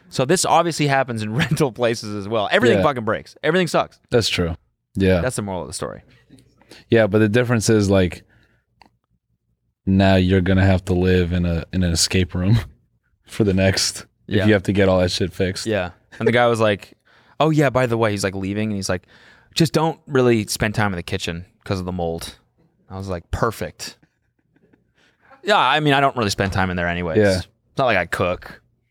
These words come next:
Speaker 2: Nah.
Speaker 1: Or get water in there, for
Speaker 2: Yeah.
Speaker 1: example.
Speaker 2: It does, don't go in there.
Speaker 1: <laughs> Yeah, cool. Let's avoid
Speaker 2: That was
Speaker 1: the crucial part of my house.
Speaker 2: That was a fun part when we were, like,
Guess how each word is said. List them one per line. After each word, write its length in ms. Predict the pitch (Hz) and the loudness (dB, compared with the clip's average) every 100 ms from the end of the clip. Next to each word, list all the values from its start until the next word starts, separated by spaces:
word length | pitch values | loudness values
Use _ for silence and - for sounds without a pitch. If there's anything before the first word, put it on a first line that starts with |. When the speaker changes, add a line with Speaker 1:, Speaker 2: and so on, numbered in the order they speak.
| _ | _
Speaker 2:
Nah. 320 | 101 87 117 - _ _ _ _ _ | -2 -2 -4 -6 _ _ _ _ _
Speaker 1:
Or 120 | 98 | -4
get 200 | 98 95 | -2 -4
water 400 | 98 92 98 98 | 0 2 4 2
in 120 | 101 | 4
there, 340 | 104 101 104 - - | 4 2 0 -4 -2
for 120 | 107 | 0
Speaker 2:
Yeah. 40 | |
Speaker 1:
example. 460 | 95 101 101 107 110 - | 2 0 0 -2 -2 0
Speaker 2:
It 100 | 98 | 2
does, 280 | 101 92 85 | 4 2 0
don't 180 | 92 80 | 0 2
go 120 | 80 | 0
in 100 | 82 | 2
there. 160 | 85 120 | 2 4
Speaker 1:
<laughs> 120 | - | 2
Yeah, 180 | 107 95 | 0 -4
cool. 360 | - 110 82 _ _ _ | -4 -4 -4 _ _ _
Let's 180 | 107 104 | -12 -12
avoid 380 | 92 90 87 107 _ _ _ _ _ _ _ - | -10 -10 -10 -14 _ _ _ _ _ _ _ 2
Speaker 2:
That 100 | 120 | 4
was 160 | 131 | 4
Speaker 1:
the 40 | 123 | 0
crucial 460 | - 123 107 - 98 | -6 -4 -2 -4 -6
part 220 | 104 95 | -6 -8
of 60 | |
my 120 | 92 87 | -8 -12
house. 440 | 87 78 - - - | -12 -12 -14 -8 2
Speaker 2:
That 80 | 120 | 4
was 120 | 120 | 4
a 60 | |
fun 280 | 110 120 117 | 2 2 0
part 280 | 117 120 120 | 2 2 4
when 200 | 107 104 | 2 2
we 60 | 101 | 4
were, 80 | 101 | 4
like, 280 | 95 92 | 4 2